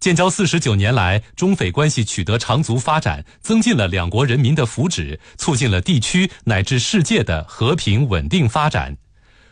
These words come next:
我高度重视中斐关系发展，愿同当选总统先生一道努力，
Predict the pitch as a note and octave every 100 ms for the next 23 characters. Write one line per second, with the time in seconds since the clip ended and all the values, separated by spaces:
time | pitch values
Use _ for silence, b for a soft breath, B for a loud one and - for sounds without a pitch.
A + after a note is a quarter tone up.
0 | b B2 B2 E3 D#3 C3+ D#3+ B2+ A2 F3+
1 | G3 - D2 B2 A#2+ F2+ G#2 G#2+ C#2 -
2 | b b b G#3 E3 C#3+ E3 G#3+ A3 B2
3 | G#2 A#2 F#3 A2+ G#2 E3+ F3+ A2+ G2+ A2+
4 | E3 E3+ G2 D2 A2 A#2